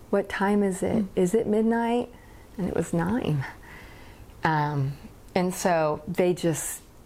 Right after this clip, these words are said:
Speaker 1: they were so disoriented as to what time it was, but it was that black. It was that dark. So some kids would turn and look out the window, and other kids would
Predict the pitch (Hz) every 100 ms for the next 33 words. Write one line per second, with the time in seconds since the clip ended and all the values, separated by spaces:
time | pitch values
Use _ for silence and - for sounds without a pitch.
0 | - - - - 196 170 - 185 175 175
1 | - 175 196 214 170 - - 165 - 175
2 | 170 - - 170 190 170 196 170 175 160
3 | 175 170 92 170 165 165 156 - - -
4 | - 170 151 147 156 160 - 165 165 147
5 | 143 - - - - - - - - 156
6 | 151 - 185 220 - 160 151 170 - -
7 | - - - 175 165 185 165 147 147 147
8 | 139 139 139 160 196 170 139 135 139 143
9 | - - - - - 156 156 160 151 -
10 | 147 139 151 160 - - - - - 156
11 | 151 147 143 143 -